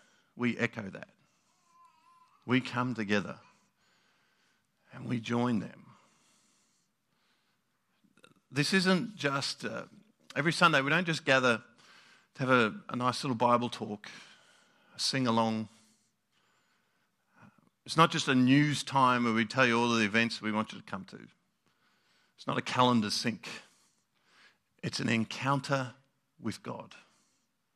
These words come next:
That's what's happening here right now. And that's what's happening in heaven. There's something big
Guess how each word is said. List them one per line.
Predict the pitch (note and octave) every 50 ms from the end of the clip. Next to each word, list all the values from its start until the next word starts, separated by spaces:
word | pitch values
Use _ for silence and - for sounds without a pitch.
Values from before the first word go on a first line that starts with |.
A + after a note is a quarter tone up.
| _ _ _ _ _ _ _ _ _ _ _ _ _ _ _ _
That's | D3 C#3+ D3+ - - -
what's | - C3+ -
happening | - A#2+ C#3 D#3 - C#3 B2 A2+
here | A2 B2+ D#3 D3+ A#2 - - - _ _
right | A#2+ A#2+ B2 B2+ B2
now. | C3 C3+ C3 A2+ G#2+ F#2 - _ _ _ _ _ _ _ _ _ _ _ _ _ _ _ _ _ _ - - - _ _ _ _ _ _ _ _ _ _ _ _ _ _ _ _ _ -
And | C#3+ C#3+
that's | C#3+ C#3 -
what's | D#3+ - -
happening | D#3+ E3 D#3 D#3 D#3
in | D#3 D3
heaven. | F#3 G3+ G3+ G3 - - - - - - _ _ _ _ _ _ _ _ _ _ _ _ _ _ _ _ _ _ _ _ _ _ _ _ _ _ _ _ _ _ _ _ _ _ _ _ _ _ _
There's | C3 C3+ -
something | - D#3 C3+ B2+ D3+ C#3 A#2+
big | A2+ - D3+ D#3 D#3 D3 A#2 - B2